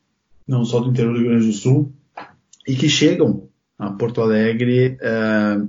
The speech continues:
geralmente muito jovens, eh, às vezes imaturos,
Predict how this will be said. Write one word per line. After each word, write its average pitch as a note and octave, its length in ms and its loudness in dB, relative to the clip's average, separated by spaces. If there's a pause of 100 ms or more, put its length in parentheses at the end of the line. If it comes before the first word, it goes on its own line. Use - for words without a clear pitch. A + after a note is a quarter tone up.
(300)
geralmente C3+ 540 2
muito D#3 320 2
jovens, C#3+ 720 -4 (540)
eh, G2+ 920 -6 (160)
às B2 180 0
vezes B2 180 0
imaturos, E3+ 840 2